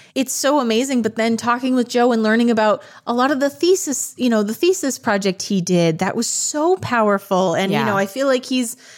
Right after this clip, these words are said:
Speaker 1: just always tapping into these different ways of thinking and communicating,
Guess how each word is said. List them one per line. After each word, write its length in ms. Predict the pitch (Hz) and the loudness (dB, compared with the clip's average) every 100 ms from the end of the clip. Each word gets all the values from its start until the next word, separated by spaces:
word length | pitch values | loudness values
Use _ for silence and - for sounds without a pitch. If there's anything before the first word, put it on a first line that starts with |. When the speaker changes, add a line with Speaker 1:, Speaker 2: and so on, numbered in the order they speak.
| - | -8
Speaker 1:
just 220 | 285 - | -6 -2
always 260 | 254 302 285 | 0 0 -2
tapping 440 | - 214 214 220 | -6 -6 -4 -2
into 240 | 220 214 | 0 0
these 220 | 185 175 - | -2 -2 -4
different 360 | 190 208 190 | -4 -4 -2
ways 240 | 180 175 180 | -2 -2 -4
of 100 | 156 | -6
thinking 640 | 185 180 190 185 180 170 | -4 -4 -4 -2 -4 -4
and 480 | 170 160 160 160 - | -4 -2 -4 -6 -8
communicating, 840 | 196 180 220 - 156 156 160 175 | -4 0 0 -2 -4 -2 -2 -4